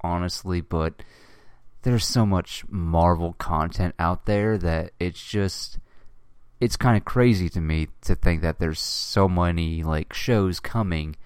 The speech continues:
to Disney Plus and so much to keep up with and all this stuff, to the point where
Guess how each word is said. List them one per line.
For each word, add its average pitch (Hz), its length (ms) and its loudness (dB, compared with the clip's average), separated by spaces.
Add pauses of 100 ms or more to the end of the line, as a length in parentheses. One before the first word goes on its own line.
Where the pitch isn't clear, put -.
(480)
to 98 100 -2
Disney 80 300 -2
Plus 113 720 0
and 82 320 -6
so - 400 0
much 98 360 -2
to - 80 -14
keep - 280 -10
up 95 260 0
with - 220 -8
and - 100 -4
all 95 220 0
this 85 160 -4
stuff, 92 520 0 (920)
to - 80 -8
the 104 60 -2
point 160 280 8
where 87 540 6